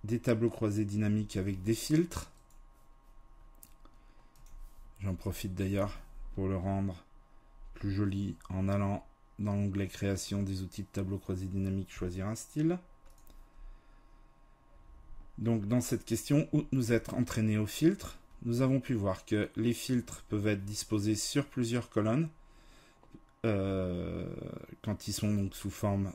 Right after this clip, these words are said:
de segments, que ces segments peuvent être alignés, et que l'on peut filtrer grâce à un segment sans que pour autant son champ ne figure dans les zones d'entête de colonne ou d'étiquette de,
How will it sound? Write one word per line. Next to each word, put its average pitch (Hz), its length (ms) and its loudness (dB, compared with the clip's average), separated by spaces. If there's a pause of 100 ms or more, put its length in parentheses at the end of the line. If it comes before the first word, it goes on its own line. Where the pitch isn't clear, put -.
de 110 140 0
segments, 113 500 2
que 107 160 -4
ces 101 180 -4
segments 107 420 -2
peuvent 95 280 -2
être - 280 -4 (360)
alignés, 117 500 4 (840)
et 147 80 2
que 151 340 6
l'on 127 120 6
peut 123 180 2
filtrer 135 640 2
grâce 127 380 2
à 135 100 6
un 135 80 4
segment 117 540 2
sans 120 200 0
que 117 140 2
pour 156 300 4
autant 131 460 6
son 117 200 0
champ 127 240 2
ne 131 120 6
figure 113 500 2 (600)
dans 113 140 4
les 117 120 6
zones 113 240 6
d'entête 117 500 2
de 110 140 2
colonne 117 520 4 (340)
ou 127 180 2
d'étiquette 117 640 2
de, 113 260 6